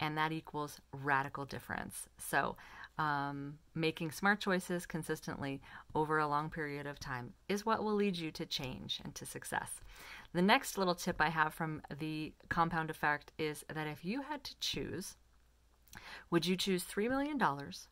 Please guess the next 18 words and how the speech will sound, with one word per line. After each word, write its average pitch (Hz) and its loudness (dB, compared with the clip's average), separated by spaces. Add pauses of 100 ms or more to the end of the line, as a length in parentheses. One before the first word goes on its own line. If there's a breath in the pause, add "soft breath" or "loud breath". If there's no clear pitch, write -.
(720 loud breath)
or 170 8
would 160 4
you 165 0
choose 156 -6
one 190 0
cent - -6 (100)
that 151 -6
doubles 151 4
in 185 4
value 135 0 (100)
over 139 -4
thirty-one 131 -6
days? - -4 (240)
And 160 2
I 156 4
love 160 2
how 165 4
Darren 143 -2